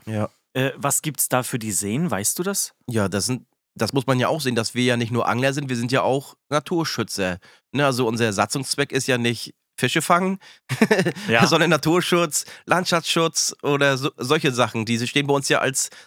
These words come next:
Speaker 1: Satzungszweck in der Satzung drinne.
Speaker 2: Ja.
Speaker 1: Das heißt, wir sind ja auch, ja, Naturschützer. Wir führen ja Hegen, Hege- und Pflegearbeiten ja auch am See durch. Wir sammeln Müll, wir besetzen,
Speaker 2: Das ist es, ja.
Speaker 1: wir besetzen möglicherweise, wenn's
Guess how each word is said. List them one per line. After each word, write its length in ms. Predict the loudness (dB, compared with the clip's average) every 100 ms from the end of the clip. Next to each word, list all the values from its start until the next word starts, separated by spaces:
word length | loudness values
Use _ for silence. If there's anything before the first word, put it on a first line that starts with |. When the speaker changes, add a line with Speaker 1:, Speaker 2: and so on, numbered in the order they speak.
| -2
Speaker 1:
Satzungszweck 680 | -2 0 -4 -2 -2 -2
in 200 | -2 0
der 360 | 2 2 2 0
Satzung 400 | -2 -2 -2 -2
drinne. 440 | -2 0 0 -2 -2
Speaker 2:
Ja. 160 | -2 -2
Speaker 1:
Das 140 | 0 0
heißt, 180 | 0 2
wir 100 | 0
sind 220 | 0 0
ja 100 | 0
auch, 360 | 0 -2 -6 -20 _ _ -4
ja, 160 | 0 2
Naturschützer. 720 | 0 0 -2 -2 -2 -4 0
Wir 260 | 0 0
führen 300 | -2 0 2
ja 80 | 2
Hegen, 540 | 2 0 0 -4 -6 -8 -4 0
Hege- 220 | 2 2
und 100 | 0
Pflegearbeiten 720 | 0 0 2 0 0 -2 -2
ja 80 | -2
auch 140 | 0
am 220 | 0 0
See 200 | 0 -2
durch. 240 | 0 -2 -2
Wir 100 | 0
sammeln 280 | 2 2
Müll, 420 | 2 4 4 2 0 -10 _ -4
wir 100 | 0
besetzen, 460 | 2 2 2 0
Speaker 2:
Das 100 | -2
ist 20 |
es, 140 | -2 -2
ja. 140 | 0
Speaker 1:
wir 200 | 2 0 -4 _
besetzen 540 | -4 -2 -2 -2 -4
möglicherweise, 600 | -2 -2 -2 0 -2 -2
wenn's 380 | -2 -4 -6 -10